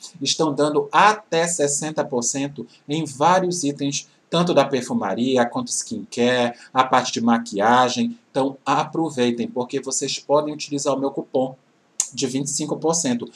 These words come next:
Aí você pode comprar produtos com até oitenta e cinco por cento de desconto. Olha que maravilha! Então, aproveitem, se joguem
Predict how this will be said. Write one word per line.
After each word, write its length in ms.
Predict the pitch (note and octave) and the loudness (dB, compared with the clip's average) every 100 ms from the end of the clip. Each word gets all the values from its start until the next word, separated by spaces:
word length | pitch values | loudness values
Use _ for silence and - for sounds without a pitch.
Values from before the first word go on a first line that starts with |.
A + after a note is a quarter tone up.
| - | -8
Aí 240 | C#3+ C#3 D3 | 2 4 4
você 280 | D3 C#3+ D3 | 2 -2 -2
pode 320 | D3 C#3+ - | 2 0 0
comprar 400 | C#3 B2 B2+ B2+ | -4 -2 0 0
produtos 440 | C3 A#2+ C#3+ - | 0 -2 -2 -4
com 200 | - D3+ | -4 0
até 640 | E3 F3 F3 - D#3+ F3 - | 2 2 -2 -2 0 0 0
oitenta 800 | F3 F#3 F#3+ - E3 D#3+ E3+ E3+ | 2 2 0 -2 -2 -2 -2 -4
e 60 | |
cinco 340 | F3 - D3+ D#3 | -6 -6 -8 -8
por 180 | D3+ D3 | -6 -4
cento 300 | C#3+ C#3+ C#3 | -4 -6 -8
de 120 | C3 | -8
desconto. 480 | D3 - A2 - B2 | -10 -8 -8 -6 -4
Olha 120 | C3 | -4
que 120 | - | -6
maravilha! 580 | G#2 G2 G#2 B2 A#2 F#2+ - _ _ | -6 -6 -6 -4 -2 -4 -8 _ _
Então, 300 | C3 C3 - | -2 -2 0
aproveitem, 1200 | C3+ D3+ E3 - - E3 E3 D3+ C3+ C#3+ C#3+ A#2+ | 6 8 6 4 0 4 4 2 2 2 2 -2
se 220 | A#2 D#3 | -2 -4
joguem 680 | D#3+ - C3+ D3+ - A#2 G2+ | -4 2 6 6 6 0 0